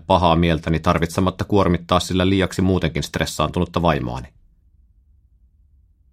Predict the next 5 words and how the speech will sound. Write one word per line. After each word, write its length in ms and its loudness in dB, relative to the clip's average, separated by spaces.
Vaimo 240 8
nimittäin 480 4
oli 140 6
pitkällä 420 2
raskaana, 540 0